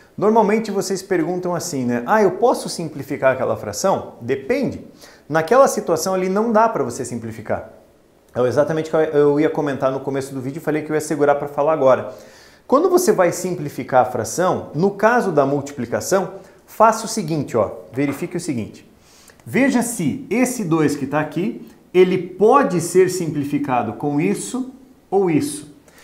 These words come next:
Você vai perceber que o dois não simplifica o três e o dois não simplifica o cinco. Daí você passa pro próximo número. Verifique se esse número que tá aqui, ele faz a mesma coisa. Como nem o dois nem o quatro simplificam os dois,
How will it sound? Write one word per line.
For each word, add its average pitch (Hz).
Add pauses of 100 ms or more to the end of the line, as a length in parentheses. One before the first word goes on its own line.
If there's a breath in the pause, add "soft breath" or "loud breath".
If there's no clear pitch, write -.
(100)
Você -
vai 202
perceber 202
que 214
o 208
dois 185
não 226
simplifica 160
o 139
três 175
e 202
o 196
dois 160
não 165
simplifica 170
o 175
cinco. 139 (320 loud breath)
Daí 123
você -
passa 139
pro 156
próximo 147
número. 165 (460 loud breath)
Verifique 220
se -
esse 233
número 160
que -
tá 117
aqui, 180 (280 loud breath)
ele 165
faz 190
a 196
mesma 190
coisa. 180 (320 loud breath)
Como 254
nem 262
o 349
dois 185
nem 170
o 170
quatro 135
simplificam 143
os 110
dois, 175